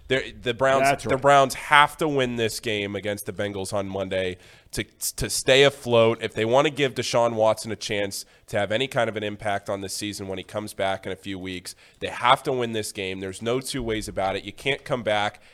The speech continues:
Speaker 1: after week eight of the N F L season just having two wins on the year. You gotta win this game against the Bengals at home on Monday Night Football against a Bengals team that has struggled to beat you i-, in the past. I, I just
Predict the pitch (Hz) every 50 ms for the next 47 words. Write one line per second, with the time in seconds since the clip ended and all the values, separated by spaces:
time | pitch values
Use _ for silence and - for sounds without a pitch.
0 | _ - 101 104 - - 101 95 95 117 120 113 - - 110 113 113 107 104 104
1 | 104 104 101 101 - 110 104 101 - - 104 101 92 104 101 98 101 - 110 104
2 | - 110 101 92 90 87 - - - 123 123 120 113 110 107 107 107 104 92 101
3 | 98 98 98 95 92 92 92 92 92 92 95 92 - 110 110 120 123 127 113 107
4 | 104 101 98 95 95 - - - 98 95 95 95 92 95 92 92 - - 90 -
5 | 92 92 92 90 92 - - - 104 113 120 - - 107 101 98 98 98 95 -
6 | - 104 113 120 120 123 120 117 117 110 107 110 107 - - 101 - - 101 95
7 | 92 90 90 87 - - - _ _ _ - 104 101 110 101 - 95 90 92 117
8 | 123 123 120 117 - - 117 113 107 104 98 98 92 - - - 131 131 131 135
9 | 127 123 104 - 110 104 101 - - 113 104 101 98 98 - - _ _ _ -
10 | - - - _ - - - - - - 110 101 104 101 107 110 - _ - 117
11 | 113 113 104 - - 110 98 95 92 95 90 - - - - _ _ _ - -
12 | - 98 101 - - 110 110 110 120 120 110 - - - -